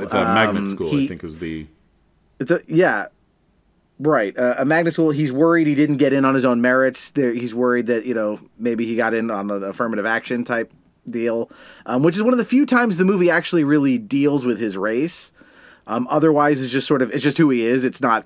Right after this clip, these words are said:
Speaker 2: really important to the story. Um,
Speaker 1: Well,
Speaker 2: it's
Speaker 1: and that's
Speaker 2: part,
Speaker 1: drawn
Speaker 2: it just, it
Speaker 1: directly
Speaker 2: informs
Speaker 1: from
Speaker 2: his ide-
Speaker 1: uh, the, the comics, actually, the whole notion of him getting into the school on a lottery.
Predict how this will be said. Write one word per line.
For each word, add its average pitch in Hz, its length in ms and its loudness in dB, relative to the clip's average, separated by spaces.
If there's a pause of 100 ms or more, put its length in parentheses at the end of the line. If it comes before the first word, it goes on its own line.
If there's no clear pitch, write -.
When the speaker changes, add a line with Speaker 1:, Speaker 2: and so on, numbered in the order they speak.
Speaker 2:
really 107 280 -4
important 107 400 -8
to 113 80 -8
the 101 100 -8
story. 110 480 -6 (600)
Um, 104 480 -4
Speaker 1:
Well, 113 100 4
Speaker 2:
it's 113 80 2
Speaker 1:
and 120 60 6
that's 139 100 2
Speaker 2:
part, - 100 2
Speaker 1:
drawn 143 180 4
Speaker 2:
it - 20 6
just, 110 120 0
it 113 40 2
Speaker 1:
directly 127 300 4
Speaker 2:
informs 190 140 2 (100)
Speaker 1:
from 156 80 4
Speaker 2:
his 151 100 2
ide- 135 280 0 (440)
Speaker 1:
uh, 98 380 0
the, 92 440 -2
the 92 80 -10
comics, 117 500 -4
actually, 95 380 -6
the 98 140 -4
whole 113 140 0
notion 110 420 0
of 87 100 -8
him 98 180 -4
getting 98 240 -2
into 92 140 -6
the 80 80 -10
school 92 300 -2
on 87 100 -6
a 85 60 -6
lottery. 85 520 -4